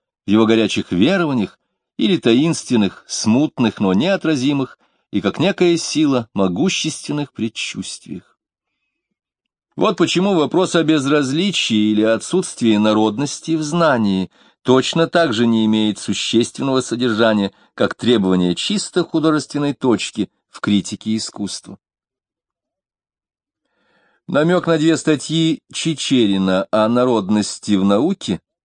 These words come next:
в которых автор полемизировал со статьёй Самарина «Два слова о народности в науке», и доказывал, что наука должна быть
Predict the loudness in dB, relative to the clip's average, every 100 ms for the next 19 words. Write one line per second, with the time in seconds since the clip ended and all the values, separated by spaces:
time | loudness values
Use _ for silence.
0 | _ _ _ _ _ _ _ _ -4 0
1 | 0 -2 -2 0 2 0 -2 -2 -2 0
2 | 0 0 0 -2 -4 -4 -4 -2 0 0
3 | 0 0 2 2 2 0 -2 -2 0 2
4 | 2 -2 -6 0 0 2 0 0 0 0
5 | 0 0 0 -2 -4 -4 -6 -2 0 0
6 | -2 -8 -14 _ _ _ -20 -20 -4 0
7 | 0 2 0 2 0 0 0 2 2 0
8 | 0 -2 0 0 0 0 -2 -6